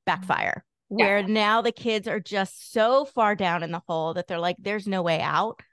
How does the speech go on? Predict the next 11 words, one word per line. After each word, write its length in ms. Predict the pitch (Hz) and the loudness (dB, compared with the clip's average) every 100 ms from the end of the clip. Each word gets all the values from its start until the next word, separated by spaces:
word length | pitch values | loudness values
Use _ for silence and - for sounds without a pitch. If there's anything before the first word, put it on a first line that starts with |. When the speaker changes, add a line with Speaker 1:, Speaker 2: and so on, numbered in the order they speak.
| _ | _
Speaker 1:
I 100 | 190 | -6
give 200 | 185 147 | -4 -2
up." 220 | 135 - - _ _ _ - | -2 -2 -14 _ _ _ -4
Speaker 2:
Yep. 140 | 202 - | -4 2
Speaker 1:
So 240 | 247 233 - | 6 6 4
how 360 | - 247 254 320 | -2 0 2 2
do 120 | 349 | -2
parents 640 | - 226 247 262 254 233 - | -6 -6 -2 0 -2 -4 -4
encourage 960 | 202 - - - 254 240 185 175 160 - - - - | -6 -6 -12 -4 0 2 2 0 -6 -18 -20 -14 0
without 400 | 208 208 196 - | 0 2 0 -2
pressuring? 800 | - 190 190 - 147 - - | -6 -6 -6 -8 -10 -10 -12